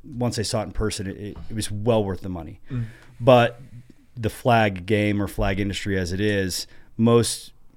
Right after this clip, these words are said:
Speaker 1: I don't know of anybody really doing much in steel that's, uh, that's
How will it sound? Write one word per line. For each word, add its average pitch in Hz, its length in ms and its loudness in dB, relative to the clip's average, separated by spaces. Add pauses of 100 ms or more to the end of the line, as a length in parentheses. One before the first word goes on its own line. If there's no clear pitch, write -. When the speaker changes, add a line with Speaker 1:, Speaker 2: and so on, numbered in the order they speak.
(340)
Speaker 1:
I 135 80 0
don't 139 140 6
know 131 100 8
of 117 80 4
anybody 120 340 6
really 110 280 4
doing 104 180 0
much 101 260 -2
in 98 120 -4
steel 98 560 -4 (200)
that's, 98 280 -6
uh, 90 400 -6 (220)
that's - 260 -10